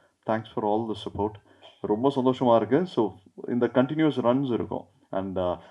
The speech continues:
படம் ரிலீஸ் ஆகி இந்த மத்த பிசினஸ், மெஜாரிட்டி ரெவென்யூஸ் உங்களுக்கு தெரியும் எப்படி வரும்னு. அது எல்லாமே வந்து, ஆ, கைகூடி வந்திருக்கு. So thanks for it.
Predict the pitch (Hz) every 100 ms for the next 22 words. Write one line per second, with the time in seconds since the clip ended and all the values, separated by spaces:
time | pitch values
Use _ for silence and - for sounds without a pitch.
0 | - 123 139 131 127 123 120 123 - -
1 | 120 110 117 147 127 - 117 101 104 107
2 | 135 123 135 117 113 123 117 104 101 92
3 | 104 98 98 87 90 - - - - 104
4 | 107 123 143 147 143 123 139 135 - -
5 | - 104 101 98 110 110 120 113 101 98
6 | 92 120 - _ _ _ - 98 110 117
7 | - 131 127